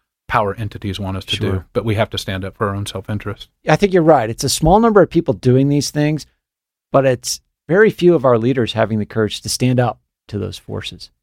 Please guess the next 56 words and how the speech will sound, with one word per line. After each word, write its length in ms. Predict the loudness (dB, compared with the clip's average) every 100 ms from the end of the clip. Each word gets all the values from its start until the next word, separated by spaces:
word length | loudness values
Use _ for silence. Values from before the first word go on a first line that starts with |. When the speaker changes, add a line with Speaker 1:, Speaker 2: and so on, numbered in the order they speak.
| 0
Speaker 1:
<laughs> 200 | 0 4
One 200 | 4 4
of 60 |
the 80 | 2
themes 340 | 2 2 2 2
is, 240 | 0 0 -2
as 140 | 0 2
with 140 | 2
our 80 | 2
modern 300 | 2 2 0
politics, 540 | 0 0 0 -4 -4 -4
a 60 | 0
very 240 | 2 2
small 240 | 0 -2
number 300 | 0 0 0
of 120 | 0 0
people 380 | -2 0 -2 _ _ _ 0
grab 300 | 4 4 2
the 80 | 2
mic 420 | 4 2 -2 -8 -2
and 120 | 0
then 100 | 2
they 100 | 0
set 260 | 2 0 -2
the 60 |
tone 460 | -4 -2 0 -2 -4 _ -2
for 100 | 0
an 60 | 0
entire 440 | -4 -2 0 0
organization 720 | -2 -2 0 0 0 -2 -6
Speaker 2:
Yeah. 60 | -8 -16 -2
Speaker 1:
or 160 | 2 2
an 80 | 0
entire 320 | -2 -2 -2
country. 440 | -2 -2 -4 -8 _ _ _ _ _ -2
And 100 | 0
it's 160 | -2
time 320 | -2 0 2 0
that 120 | -4
the 100 | -2
reasonable 460 | 0 0 -2 -4
people, 340 | -6 -6 -6 -6
I 80 | 0
know 180 | 2 2
it's 120 | -2
difficult, 540 | -6 -6 -4 -4 -4
people 220 | -6 -8 -6
don't 180 | -6
like 160 | -6 -8
to 80 | -6
fight 300 | -4 -6 -4
back, 280 | -2 -2 -4
they 100 | -4
don't 180 | -4
like 160 | -6 -8
to, 180 | -8